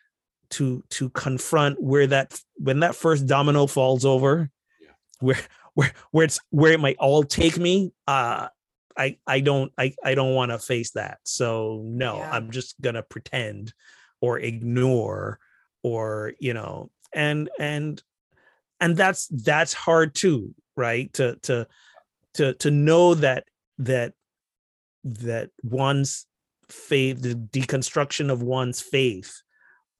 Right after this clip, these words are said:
Speaker 1: uh, one's belief system, what it might cost you in terms of loss of, of loved ones and family and disconnection from community,
Speaker 2: Hmm.
Speaker 1: that's a lot.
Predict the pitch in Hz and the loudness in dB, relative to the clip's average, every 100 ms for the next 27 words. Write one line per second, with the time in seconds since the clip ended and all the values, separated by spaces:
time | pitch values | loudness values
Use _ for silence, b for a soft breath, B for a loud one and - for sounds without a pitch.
0 | _ 131 117 110 113 131 131 - 120 135 | _ -6 -4 -4 -2 -2 -2 -4 -4 -2
1 | 139 - 143 - 123 104 95 98 b b | -2 0 0 0 -2 -4 -8 -14 b b
2 | _ 135 139 139 127 123 - - 147 139 | _ 0 2 0 -4 -10 -8 -2 0 0
3 | - 131 117 139 123 113 117 120 123 - | -4 -4 -2 -2 -2 -4 -2 -2 -2 -4
4 | - 123 110 - 113 107 127 139 127 117 | -6 -6 -6 -8 -6 -2 0 2 0 -4
5 | 107 107 - - 135 131 123 110 98 123 | -6 -10 -14 -6 -4 -2 -6 -10 -10 -10
6 | - 110 117 135 135 120 113 104 - 113 | -8 -6 -6 -4 -6 -8 -10 -10 -10 -6
7 | 127 151 131 104 104 b b b - 85 | -4 -2 -2 -6 -12 b b b -20 -20
8 | 85 - 240 - 147 127 117 127 143 123 | -6 -2 -2 -2 0 0 0 2 0 -2
9 | - - | -6 -10